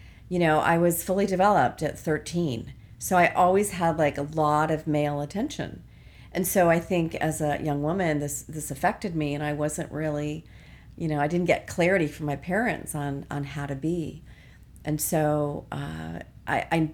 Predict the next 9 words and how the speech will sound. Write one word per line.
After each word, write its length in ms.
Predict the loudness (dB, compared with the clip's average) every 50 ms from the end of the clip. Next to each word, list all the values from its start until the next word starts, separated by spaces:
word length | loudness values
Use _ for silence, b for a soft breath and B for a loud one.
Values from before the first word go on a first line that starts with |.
| -8 -14 -8
didn't 260 | -6 -4 -4 -4 -2 -2
necessarily 600 | -2 -2 -2 -4 -6 -2 -2 0 0 0 0 -2
have 580 | -2 -2 -2 0 0 0 0 0 -2 -2 -4 -4
a 60 | -6 -4
very 240 | -2 -2 -2 -2
healthy 760 | -4 -6 -6 -6 -6 -6 -6 -6 -6 -4 -2 -2 -4 -4 -6 B B B B B B -16
picture 480 | -14 -14 -12 -10 -8 -4 -4 -4 -2
of 240 | -2 -4 -4 -4 -4
relationships, 1000 | -4 -4 -2 -4 -4 -4 -6 -8 -8 -6 -6 -6 -6 -6 -10 -12 -16 -16 -16 -18